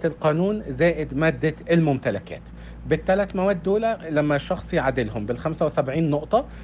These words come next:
كل واحدة بخمسة وعشرين زائد خمستاشر من ال دبليو زيرو تو زائد تلاتين من التكافل، يبقى الشخص كده أخد المية وعشرين نقطة،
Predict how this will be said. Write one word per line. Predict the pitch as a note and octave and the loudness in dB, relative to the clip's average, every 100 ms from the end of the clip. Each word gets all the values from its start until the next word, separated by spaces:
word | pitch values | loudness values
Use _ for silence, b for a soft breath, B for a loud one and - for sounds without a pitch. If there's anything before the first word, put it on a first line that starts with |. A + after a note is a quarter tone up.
| B | B
كل | - E3 | 2 6
واحدة | D#3 C3 B2 | 6 6 0
بخمسة | - D#3 D#3 | 0 -2 2
وعشرين | C#3+ C3 C3+ D3 G3+ B3 - | 4 2 0 -2 -2 -2 -4
زائد | B2+ D#3+ D3+ | 2 2 2
خمستاشر | - C#3 B2+ E3+ C#3+ - B2+ | 0 0 2 4 4 4 0
من | B2 C3 | 2 0
ال | G#2+ G#2+ | -2 -2
دبليو | G#2 D3+ D3+ | 2 2 2
زيرو | D3 C#3 E3+ | -2 0 0
تو | E3 F#3+ B3 B B B | 0 0 -2 B B B
زائد | C3 D#3 C#3 C3 - | 0 2 2 0 0
تلاتين | C3+ C3 - C3+ B2 | 2 2 0 0 0
من | C#3+ | -2
التكافل، | C#3+ D#3+ - G3 - G3 | -2 -4 0 -2 0 -2
يبقى | D#3 | 0
الشخص | C3+ - F3 - | -2 -2 -2 -2
كده | C3 E3+ D3+ | -4 0 0
أخد | D3+ D#3 C#3+ | 0 -2 0
المية | A#2+ D3 D#3+ | 0 2 2
وعشرين | D3 A#2 - D#3+ D#3 | 2 0 -2 -2 0
نقطة، | C3+ F#3+ A3 | 0 0 -2